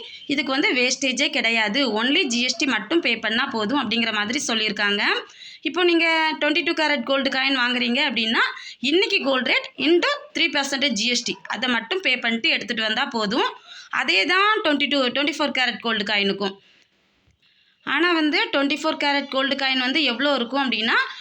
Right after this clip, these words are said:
ட்வென்டி டூ கேரட்டை விட அறுநூறு, எழுநூறு ரூபாய் அதிகமா இருக்கும். அதாவது ஏழாயிரத்தை தாண்டி இருக்கும். இதுக்கும் அதே மாதிரி கோல்டு ரேட் into த்ரீ பர்சன்டேஜ் ஜிஎஸ்டி மட்டும் கட்டினா போதும். அட்சய திருதியை அன்னைக்கு வந்து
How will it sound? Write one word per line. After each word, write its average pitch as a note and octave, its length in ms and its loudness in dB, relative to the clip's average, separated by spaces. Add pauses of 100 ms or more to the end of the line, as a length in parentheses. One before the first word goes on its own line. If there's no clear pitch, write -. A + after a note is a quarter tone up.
(140)
ட்வென்டி E4+ 300 2
டூ G4 140 0
கேரட்டை C4+ 400 0
விட A#3+ 240 0
அறுநூறு, C#4+ 380 2
எழுநூறு A#3 300 0
ரூபாய் C#4 180 0
அதிகமா A3+ 320 0
இருக்கும். F#3 280 -4
அதாவது A3 380 -2 (400)
ஏழாயிரத்தை C4+ 580 0
தாண்டி A3 300 0
இருக்கும். G3 320 -2 (380)
இதுக்கும் E4+ 400 0
அதே C#4+ 200 2
மாதிரி C4+ 300 2 (100)
கோல்டு B3+ 340 -2
ரேட் D#4 280 0
into C4 340 -2 (100)
த்ரீ C#4+ 200 -2
பர்சன்டேஜ் C#4+ 480 0
ஜிஎஸ்டி A#3+ 380 -2
மட்டும் A3 340 0
கட்டினா A#3+ 340 -2
போதும். A#3 400 0 (1040)
அட்சய G4 300 0
திருதியை D#4+ 360 2
அன்னைக்கு B3+ 300 0
வந்து B3 200 2